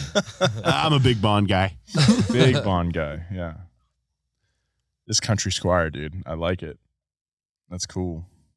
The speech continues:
Speaker 2: Is it stupid that I wanna put an angle kit on everything I see now?
Speaker 1: I think that you should just get as much, as many pounds of car as you can.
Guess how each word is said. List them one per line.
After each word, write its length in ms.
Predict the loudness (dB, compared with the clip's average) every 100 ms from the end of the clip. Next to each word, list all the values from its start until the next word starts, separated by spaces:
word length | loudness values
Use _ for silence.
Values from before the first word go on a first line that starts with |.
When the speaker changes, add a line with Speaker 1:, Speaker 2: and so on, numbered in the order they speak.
| _ _ 0
Speaker 2:
Is 160 | 2 2
it 80 | 2
stupid 380 | 4 2 2
that 100 | 2
I 60 | 2
wanna 180 | 2 0
put 180 | 2 2
an 100 | 2
angle 340 | -2 0 0
kit 180 | 2 4
on 100 | 4
everything 480 | 2 0 -2 -2 -2
I 100 | -2
see 220 | -4 -6
now? 280 | -6 -6 -8 _ _ _ -2
Speaker 1:
I 140 | 0
think 300 | 2 2 2
that 160 | 0 0
you 200 | 2 2
should 220 | 2 0
just 280 | 2 0 2
get 220 | 2 2
as 260 | 0 -2 -6 _ _ _ _ _ 0
much, 460 | 2 2 0 -8 _ _ _ _ _ -6
as 160 | 0
many 280 | 2 2 2
pounds 680 | 0 -2 0 2 2 2 -2
of 100 | -6
car 540 | -4 0 0 -2 -8 _ _ _ -10
as 260 | -6 -6 -6
you 140 | -8
can. 420 | -8 -12 -14 -20